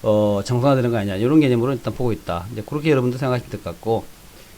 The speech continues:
그래서 이제 오늘 이제 뉴욕이 좀, 어, 그 올라가다가 내렸잖아요. 어, 올라가다 내렸으니까 한국 증시에도 분명히, 분명히 영향이 있을 거야.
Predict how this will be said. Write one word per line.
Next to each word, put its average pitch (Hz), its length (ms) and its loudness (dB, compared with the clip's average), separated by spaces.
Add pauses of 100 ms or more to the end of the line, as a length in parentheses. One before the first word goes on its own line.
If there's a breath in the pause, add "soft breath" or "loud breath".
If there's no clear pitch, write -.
그래서 160 140 2
이제 165 60 10
오늘 196 420 12
이제 185 160 12
뉴욕이 180 420 10
좀, 131 420 6
어, 113 240 0
그 107 380 0
올라가다가 160 640 8
내렸잖아요. 151 720 6 (840 soft breath)
어, 123 300 4
올라가다 175 320 10
내렸으니까 165 560 8
한국 202 300 4
증시에도 160 520 8
분명히, 139 300 2
분명히 123 300 4
영향이 127 240 4
있을 - 160 -2
거야. 90 300 -6